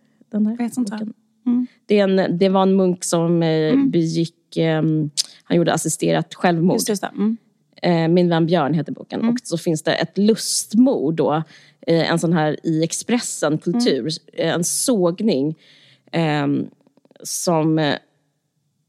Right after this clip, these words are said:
Speaker 1: som är så här att, eh, Navid är en jävla tönt. Han skriver så jävla dåligt. Det är ma-, det är, det är jättedåligt. Och den, den är självupptagen och den är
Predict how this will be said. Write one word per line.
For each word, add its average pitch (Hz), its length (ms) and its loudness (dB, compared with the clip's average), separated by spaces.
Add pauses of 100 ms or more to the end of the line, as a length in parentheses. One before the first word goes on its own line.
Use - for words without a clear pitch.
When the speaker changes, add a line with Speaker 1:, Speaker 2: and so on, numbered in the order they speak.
(560)
Speaker 1:
som 175 180 0
är 165 80 2
så 165 100 -4
här 156 280 2
att, - 220 -8
eh, 170 60 -4 (440)
Navid 165 420 0
är 160 40 2
en 156 80 2
jävla 156 180 0
tönt. 285 720 0
Han 180 100 0
skriver 170 220 -2
så - 80 -4
jävla 160 120 0
dåligt. 220 720 0
Det - 60 -4
är 170 40 2
ma-, 135 360 0
det 165 140 0
är, 160 260 -2
det 175 100 0
är 165 40 2
jättedåligt. 185 920 -2
Och 170 180 -2 (320)
den, 170 400 0
den 170 120 2
är 165 40 0
självupptagen 190 1120 2
och 165 180 -4
den 160 240 2
är 156 420 2